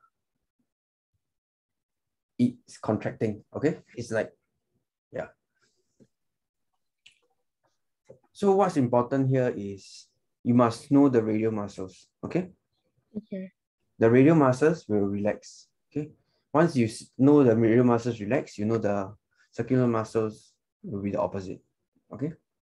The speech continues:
Speaker 2: Yeah, because I think of the, like, the circular muscle as, like, the stronger muscle.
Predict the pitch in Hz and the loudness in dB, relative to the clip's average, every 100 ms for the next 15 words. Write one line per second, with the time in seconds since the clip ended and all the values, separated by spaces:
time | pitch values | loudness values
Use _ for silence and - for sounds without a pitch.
0 | _ _ - 226 214 240 311 202 196 247 | _ _ -4 0 0 0 -2 -2 -2 2
1 | 247 208 196 185 180 175 175 190 - 202 | 4 2 0 0 0 -4 -6 -8 -6 -4
2 | 220 214 202 190 - 202 185 - 175 151 | 0 2 0 -4 -4 -4 -4 -4 -6 -4
3 | 185 170 180 - - 202 196 196 196 190 | -2 -2 -4 -12 -6 0 0 4 4 4
4 | 175 180 - 170 170 | 0 -6 -4 -4 -4